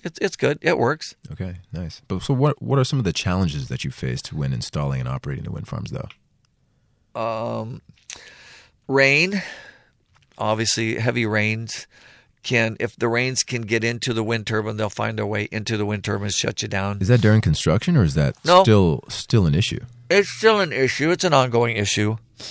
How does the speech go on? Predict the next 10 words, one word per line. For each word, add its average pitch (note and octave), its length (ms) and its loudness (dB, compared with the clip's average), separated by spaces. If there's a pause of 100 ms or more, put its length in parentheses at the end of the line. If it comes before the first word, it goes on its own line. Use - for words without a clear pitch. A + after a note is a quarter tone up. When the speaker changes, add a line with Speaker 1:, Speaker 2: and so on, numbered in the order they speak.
(260)
Speaker 1:
Uh, A#2 540 6
the A2+ 160 0
wind C#3 240 2
company, A#2 640 0 (1200)
our E3 420 6
wind C#3+ 340 -2
turbines B2 680 -4 (260)
from A2+ 260 -4
this - 200 -2
company - 560 -8